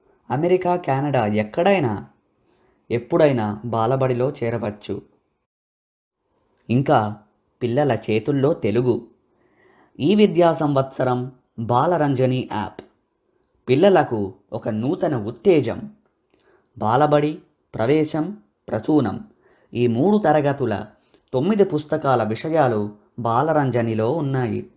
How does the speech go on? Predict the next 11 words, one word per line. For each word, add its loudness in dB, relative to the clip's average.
తరువాత 2
స్థాయి -2
పిల్లలకు -2
కూడా 0
దీన్ని 0
అభ్యాసానికి -4
వాడవచ్చు. -4
ఈ 0
యాప్ 2
యాపిల్, 0
Google 2